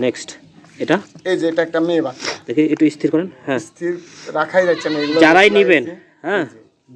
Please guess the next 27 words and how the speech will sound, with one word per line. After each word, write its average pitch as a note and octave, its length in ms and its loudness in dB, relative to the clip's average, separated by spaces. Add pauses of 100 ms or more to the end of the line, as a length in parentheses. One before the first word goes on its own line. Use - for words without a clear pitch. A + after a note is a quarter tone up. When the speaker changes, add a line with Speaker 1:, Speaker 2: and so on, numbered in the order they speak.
Speaker 1:
যদি E3+ 160 6 (140)
পরিবেশ F#3+ 280 6 (100)
এমন F#3 220 2
থাকে, F3 180 -2 (100)
তাহলে E3 200 2 (220)
দড়ি E3+ 220 8
ছাড়া D#3 200 2
রাখার D3 220 -2
চেষ্টা D#3 260 -6
করবেন। A#2 220 -2
Speaker 2:
জি, G#3 140 -10
জি F3 140 -8
ভাই, E3 100 -4 (120)
রশি F#3+ 280 -6
আমরা G#3+ 140 -6
তো A3 140 -10
Speaker 1:
কিছুদিন F#3 280 4
Speaker 2:
লাগাই। G3 120 0
Speaker 1:
দড়ি F#3+ 140 4
ছাড়া G3 200 2
রাখলে F#3+ 280 2 (300)
গ্রোথটা E3 360 2
ভালো C3 200 -2
পাবেন। A2 180 -6 (320)
Speaker 2:
ভিডিওর F#3 360 -6
জন্য F3+ 120 -4 (100)
আমাদের F3+ 200 -2